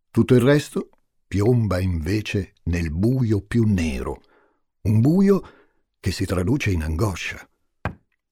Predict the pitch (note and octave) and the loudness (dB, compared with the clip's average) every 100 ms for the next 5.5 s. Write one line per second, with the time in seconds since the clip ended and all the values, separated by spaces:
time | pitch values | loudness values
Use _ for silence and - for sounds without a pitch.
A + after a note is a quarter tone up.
0 | - - - - A3 F#3+ C3+ C3+ C#3 E3 | -4 -4 -2 6 8 8 8 6 6 4
1 | F#3+ E3+ C3 C3+ - B2 - C#3+ B2 - | 6 6 6 4 2 -2 0 0 0 0
2 | F2 D#2+ E2+ - G#2+ C#3 E3 D3 - G2 | -2 -2 -2 0 2 4 4 2 2 2
3 | G2+ G2+ F#2+ D#2+ D2 - C#2+ C#2+ _ _ | 4 2 2 -2 -8 -10 -10 -12 _ _
4 | - - - D3 D#3+ - - - B2+ B2+ | -2 -2 4 6 6 4 0 2 0 2
5 | - F3 F3 F3 | 4 4 4 0